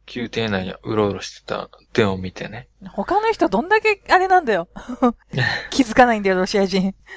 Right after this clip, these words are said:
Speaker 1: <laughs> 確かに。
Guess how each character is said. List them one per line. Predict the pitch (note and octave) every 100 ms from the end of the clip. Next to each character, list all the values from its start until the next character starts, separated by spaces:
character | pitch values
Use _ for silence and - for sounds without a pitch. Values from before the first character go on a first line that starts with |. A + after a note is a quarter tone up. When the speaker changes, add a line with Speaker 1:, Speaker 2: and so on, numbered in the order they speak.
| - _ -
Speaker 1:
<laughs> |
確 | C3 - - - - - - F4+ E4+ - - - - C#4 - B3
か |
に。 | G2+ F#2